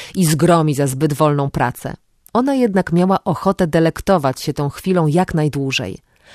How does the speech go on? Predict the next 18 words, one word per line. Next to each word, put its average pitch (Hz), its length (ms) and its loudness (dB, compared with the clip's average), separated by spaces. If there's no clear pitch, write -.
Tekst - 340 -2
przysłany 175 540 0
przez 147 240 -2
niemieckiego 156 520 0
zleceniodawcę 151 960 0
był 185 340 0
zbyt 165 280 -2
krótki, 214 460 0
by 151 120 2
można 160 360 2
było 156 300 2
zajmować 151 480 0
się 156 120 -2
nim 147 160 0
bez 143 200 -4
końca. 131 520 -6
Każda 247 320 2
składka 170 760 -2